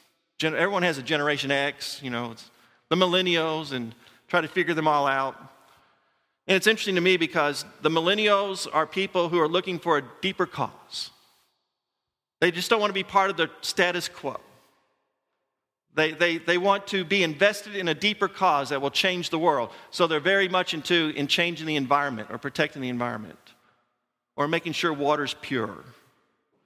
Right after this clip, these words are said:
or the different causes, helping the poor. Not against that at all. Don't misunderstand me.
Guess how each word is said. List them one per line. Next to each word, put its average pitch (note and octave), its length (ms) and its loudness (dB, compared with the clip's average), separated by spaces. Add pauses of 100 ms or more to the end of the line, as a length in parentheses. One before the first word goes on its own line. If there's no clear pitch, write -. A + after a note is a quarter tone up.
(560)
or C#3 320 0 (140)
the C3+ 80 0
different D3 360 -2
causes, B2+ 800 -4
helping C3+ 300 -2
the A#2+ 80 -6
poor. G#2 360 -8 (720)
Not D3 200 0
against C3+ 320 -4
that B2 120 2
at A#2+ 100 0
all. G#2 300 -2
Don't B2+ 140 0
misunderstand A#2 640 -4
me. F2+ 100 -18